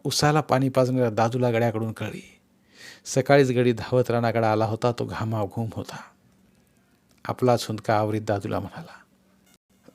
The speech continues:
मालक, आबांनी इनामदाराच्या कागदावर सही केली म्हण. आपलं, आपलं समद रान गेलं म्हण. आबा घराकडं आल्या ती, समधी जण रडायला लागल्या ती.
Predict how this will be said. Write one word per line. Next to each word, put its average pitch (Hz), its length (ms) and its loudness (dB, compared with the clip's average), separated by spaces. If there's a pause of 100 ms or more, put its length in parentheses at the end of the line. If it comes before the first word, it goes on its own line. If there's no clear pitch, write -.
मालक, 131 400 6 (1160)
आबांनी 160 500 6
इनामदाराच्या 160 640 4
कागदावर 156 440 6
सही 151 220 6
केली 147 280 2
म्हण. 156 160 0 (1500)
आपलं, 196 340 4 (300)
आपलं 196 260 10
समद 226 420 8
रान 240 320 10
गेलं 226 320 8
म्हण. 226 180 4 (1500)
आबा 175 280 8
घराकडं 220 420 10
आल्या 233 260 10
ती, 196 480 0 (760)
समधी 233 460 8
जण 240 220 12
रडायला 262 340 12
लागल्या 294 300 8
ती. 302 440 10